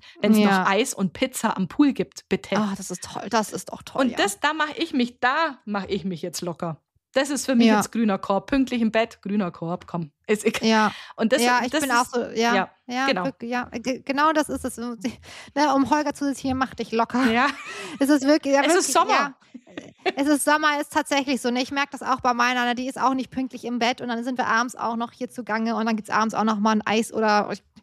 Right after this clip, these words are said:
Speaker 2: gehe mal davon aus, dass sie heute Pommes haben möchte oder so. Dann,
Speaker 1: <laughs>
Speaker 2: wir kommen nicht mal an McDonald's vorbei, was leider nicht ganz so toll ist, weil sie dann immer, „Hm, Pommes?“ Meistens echt so, „Nein.“ Und dann endet das in einem Wutanfall. Aber ich glaub, heute denk ich mir auch so, „Komm, es ist dreiunddreißig Grad, ich kann ein Nein nicht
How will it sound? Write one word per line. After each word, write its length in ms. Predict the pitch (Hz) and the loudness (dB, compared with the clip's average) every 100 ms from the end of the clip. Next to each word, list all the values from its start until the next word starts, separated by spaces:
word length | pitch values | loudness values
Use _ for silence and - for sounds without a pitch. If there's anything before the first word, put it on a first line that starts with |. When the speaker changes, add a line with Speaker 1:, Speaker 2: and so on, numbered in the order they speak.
| _ _ | _ _
Speaker 2:
gehe 140 | - 392 | -2 0
mal 80 | 392 | 2
davon 260 | 330 311 | 2 2
aus, 120 | 247 262 | 0 0
dass 120 | 254 | -2
sie 100 | 214 | -2
heute 180 | 214 226 | -2 -2
Pommes 340 | - 240 254 | -2 -4 -2
haben 200 | 214 220 | -2 0
möchte 260 | 220 214 220 | -2 -4 -6
oder 100 | 220 | -4
so. 120 | 226 | 0
Dann, 260 | 202 214 | 0 0
Speaker 1:
<laughs> 320 | 220 - - - | 2 2 0 -12
Speaker 2:
wir 80 | - | -2
kommen 120 | 262 | 0
nicht 100 | 240 | 2
mal 80 | 233 | 0
an 80 | |
McDonald's 420 | 233 208 226 240 - | -2 0 2 2 0
vorbei, 340 | 226 226 247 | 0 2 2
was 180 | 269 254 | 0 -2
leider 460 | 262 269 320 269 262 | 0 2 4 2 2
nicht 180 | 277 | -2
ganz 220 | - 262 - | 0 0 -2
so 40 | |
toll 220 | - 220 | -4 0
ist, 200 | 226 302 | 0 -2
weil 180 | 202 185 | 0 -2
sie 80 | 208 | -2
dann 140 | 196 | -4
immer, 340 | 190 202 208 226 320 415 | -4 -4 -4 -6 -8 -12
„Hm, 100 | 339 | -14
Pommes?“ 460 | - 311 339 370 - - - - - | -10 -10 -10 -14 -20 -20 -20 -20 -4
Meistens 340 | 240 285 277 | -2 -2 -8
echt 240 | - 247 | -12 -10
so, 80 | - | -6
„Nein.“ 240 | 220 240 330 | -2 0 -2
Und 440 | 330 233 - 226 220 | -4 -10 -10 -8 -2
dann 180 | 240 - | -4 -2
endet 300 | 269 311 - | -2 0 2
das 140 | 247 | 0
in 80 | 262 | 0
einem 260 | 220 233 226 | -2 -2 0
Wutanfall. 540 | 285 - 208 202 226 | -2 -2 -6 -6 -6
Aber 80 | 220 | -6
ich 80 | 220 | -6
glaub, 180 | 226 220 | -8 -2
heute 220 | 247 233 | -2 -2
denk 100 | 226 | -6
ich 60 | |
mir 100 | 226 | -6
auch 60 | 214 | -8
so, 100 | 214 | -10
„Komm, 160 | - 214 | -10 -10
es 80 | |
ist 140 | - - | -10 -6
dreiunddreißig 460 | 226 220 220 - | -4 -2 -4 -8
Grad, 200 | - 202 | -8 -8
ich 80 | 208 | -8
kann 160 | - 233 | -4 0
ein 140 | 220 | 2
Nein 160 | 220 220 | 2 2
nicht 120 | 220 | -2